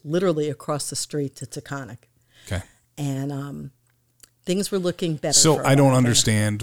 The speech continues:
Speaker 2: What, why were you moved across? What, what, what's
Speaker 1: Bedford Hills is maximum security.
Speaker 2: Okay.
Speaker 1: And that's where you have, um, the lifers
Speaker 2: Okay.
Speaker 1: and people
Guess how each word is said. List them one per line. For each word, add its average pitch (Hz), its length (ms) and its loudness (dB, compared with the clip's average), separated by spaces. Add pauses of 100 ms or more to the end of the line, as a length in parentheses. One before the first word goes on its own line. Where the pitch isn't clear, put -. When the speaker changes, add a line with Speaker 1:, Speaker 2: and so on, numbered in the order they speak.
Speaker 2:
What, 110 240 -6
why 120 280 2
were 127 140 4
you 131 120 6
moved 131 280 4
across? 120 360 0
What, 147 180 6
what, 147 280 2 (140)
what's 180 320 6
Speaker 1:
Bedford 277 180 2
Hills 214 300 2
is 170 160 2
maximum 156 560 -2
security. 139 640 -4
Speaker 2:
Okay. - 160 -20 (440)
Speaker 1:
And 160 180 2
that's 170 300 0
where 170 100 0
you 160 200 -2
have, 143 500 -4
um, 143 380 -6 (480)
the 151 100 -2
lifers 170 840 -4
Speaker 2:
Okay. - 140 -4
Speaker 1:
and 143 260 -2 (420)
people 165 440 -4